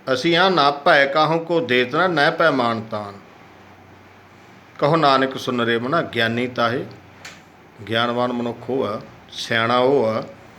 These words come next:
ਜਿਹੜਾ ਨਾ ਕਿਸੇ ਨੂੰ ਡਰ ਦਿੰਦਾ, ਨਾ ਕਿਸੇ ਤੋਂ ਡਰਦਾ। ਹਾਂ, ਅਸੀਂ ਜੋ ਸੱਚ ਆ ਉਹਨੂੰ ਅਸੀਂ ਦੱਸਣਾ, ਗੁਰਬਾਣੀ ਦਾ ਜੋ ਸੱਚ ਆ ਅਸੀਂ ਦੁਨੀਆ ਦੇ ਸਾਹਮਣੇ ਪਰੋਸਣਾ ਹੈ।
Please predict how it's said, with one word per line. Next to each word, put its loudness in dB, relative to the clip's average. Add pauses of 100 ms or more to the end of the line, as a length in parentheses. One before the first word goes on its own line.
(760)
ਜਿਹੜਾ 2
ਨਾ 0
ਕਿਸੇ -12
ਨੂੰ -6 (360)
ਡਰ 2
ਦਿੰਦਾ, -4 (880)
ਨਾ 0
ਕਿਸੇ -12
ਤੋਂ -2
ਡਰਦਾ। 0 (840)
ਹਾਂ, 4
ਅਸੀਂ 0
ਜੋ 4
ਸੱਚ 2
ਆ 6
ਉਹਨੂੰ 4
ਅਸੀਂ -4 (120)
ਦੱਸਣਾ, -6
ਗੁਰਬਾਣੀ 2
ਦਾ 6
ਜੋ 6
ਸੱਚ 2
ਆ 4
ਅਸੀਂ -2
ਦੁਨੀਆ -2
ਦੇ -2
ਸਾਹਮਣੇ -2
ਪਰੋਸਣਾ -2
ਹੈ। 0